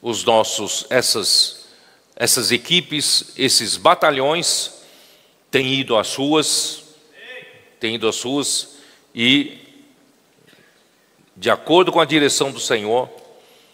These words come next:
eles abordam uma casa e perguntam se tem adolescente naquela casa, e os próprios adolescentes nossos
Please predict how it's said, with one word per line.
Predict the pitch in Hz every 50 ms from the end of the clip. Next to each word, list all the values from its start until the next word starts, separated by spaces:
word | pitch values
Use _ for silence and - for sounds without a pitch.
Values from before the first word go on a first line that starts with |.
| - _
eles | - 107 107 95 107
abordam | 104 101 - 85 - 127 135 151 151 147 - 143 143 147 139 135 131 - - - - - - _ _ -
uma | 117 117 98
casa | - - - 107 104 107 104 - - 147 156 156 - - - - - - - - - _ _ _ _ _ _ _ _ _ _ _
e | 110 113 117 120
perguntam | 117 117 110 104 98 98 110 113 113 120 113
se | 104 - - 104
tem | - 117 110 110 110 - - -
adolescente | 110 107 127 131 127 123 117 - - 160 160 147 135
naquela | 110 101 - 110 98 95
casa, | - - 101 104 107 104 107 127 131 123 - - - - - - - - _ _
e | - 131
os | 131 131 -
próprios | - - 175 180 180 175 156 127
adolescentes | 147 139 127 131 120 110 101 - - 131 131 135 135 120 113 98
nossos | 90 113 117 123 - - 139 139 131 - - -